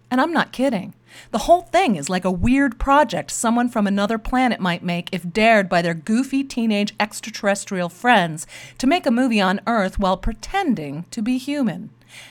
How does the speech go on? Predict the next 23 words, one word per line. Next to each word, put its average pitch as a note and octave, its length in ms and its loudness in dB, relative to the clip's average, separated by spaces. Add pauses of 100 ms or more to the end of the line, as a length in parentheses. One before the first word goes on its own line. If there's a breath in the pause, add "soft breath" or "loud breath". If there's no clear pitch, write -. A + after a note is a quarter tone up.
(220 loud breath)
And G3+ 160 0
in F3 120 -2
fact, - 500 -4 (300 loud breath)
the G#3+ 120 -2
animated G#3+ 540 4
logo G3 500 0
for F3+ 160 -8
Wiseau F3+ 500 0
Films F3 600 2
shows A3+ 400 -2
a A3+ 260 -4
W G#3 680 -2 (240 loud breath)
flying C#4+ 400 4
around B3 340 2
in C4 100 0
space G#3 380 0
and G#3+ 140 2
then G3+ 100 0
finally C4 420 2
landing A3 540 0
on G3 360 -2
Earth. G3+ 420 -4 (320)
Coincidence? F#3+ 1300 -2